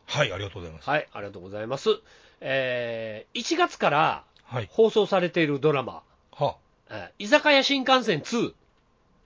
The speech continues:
Speaker 2: 居酒屋新幹線っていうドラマがあるんですよ。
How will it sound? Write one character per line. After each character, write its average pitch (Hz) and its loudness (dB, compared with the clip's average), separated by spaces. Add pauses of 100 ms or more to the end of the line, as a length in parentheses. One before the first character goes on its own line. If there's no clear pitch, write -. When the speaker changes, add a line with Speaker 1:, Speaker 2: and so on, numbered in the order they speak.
(960)
Speaker 2:
居 190 -4
酒 269 6
屋 247 4
新 262 0 (100)
幹 254 6
線 226 6
っ - -16
て 107 -8
い - -6
う 101 -10
ド 139 0
ラ 135 2
マ 98 -12
が 87 -16
あ - -14
る 85 -20
ん - -20
で - -20
す - -20
よ。 - -20